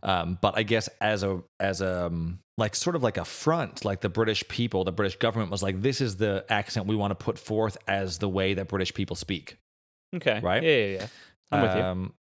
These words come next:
Speaker 1: also, also without migration from the East End, the accent spread to other areas. People who naturally spoke with a Cockney accent moved on to other places,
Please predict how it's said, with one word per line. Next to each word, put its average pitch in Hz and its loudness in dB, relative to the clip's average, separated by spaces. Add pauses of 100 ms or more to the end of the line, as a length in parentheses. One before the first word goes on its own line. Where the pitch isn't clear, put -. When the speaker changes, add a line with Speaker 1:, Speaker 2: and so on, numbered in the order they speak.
(120)
Speaker 1:
also, 151 2
also 160 2
without 156 2
migration 123 0
from 104 0
the 104 0
East 98 0
End, 92 2
the 104 0
accent 110 0
spread 101 0
to 95 0
other 92 -2
areas. 87 0
People 110 0
who 98 0
naturally 101 2
spoke 90 -2
with 87 -6
a - -16
Cockney 85 -4
accent 87 -4
moved 90 -2
on 85 -2
to 73 -6
other 82 -4
places, 82 -6